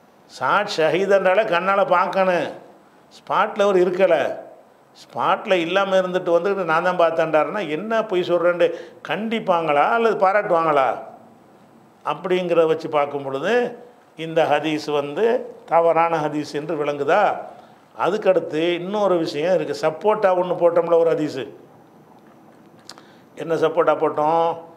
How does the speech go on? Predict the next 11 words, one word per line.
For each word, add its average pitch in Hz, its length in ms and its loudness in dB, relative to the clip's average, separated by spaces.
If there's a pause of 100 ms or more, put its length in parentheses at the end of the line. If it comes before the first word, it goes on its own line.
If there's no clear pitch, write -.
(640)
புகாரிலே 170 580 2
ஒரு 170 140 2
ஹதீஸ் 156 280 0
வந்துச்சுல, 151 520 -2 (220)
அதாவது, 143 800 0 (300)
அ, 151 220 -6
ஒரு 143 240 0 (180)
அஹ்ஸாபுல 147 1040 2 (320)
ஒரு 135 180 -6
வசனத்தை 139 460 -2
காணல, 147 680 0